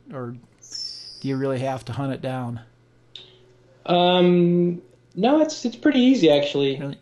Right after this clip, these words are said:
Speaker 2: Um, it's, well, I should say easy. It's forty-five minutes from my house. There's,
Speaker 1: Yeah.
Speaker 2: uh,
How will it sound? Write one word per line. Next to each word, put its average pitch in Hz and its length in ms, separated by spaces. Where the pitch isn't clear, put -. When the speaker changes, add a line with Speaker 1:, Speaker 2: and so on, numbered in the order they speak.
Speaker 2:
Um, 135 360
it's, - 720
well, 147 120
I 135 40
should - 200
say 123 160
easy. 120 240
It's 127 140
forty-five 139 500
minutes 131 200
from 131 140
my 117 140
house. 120 440
There's, 120 400
Speaker 1:
Yeah. 120 60
Speaker 2:
uh, 117 300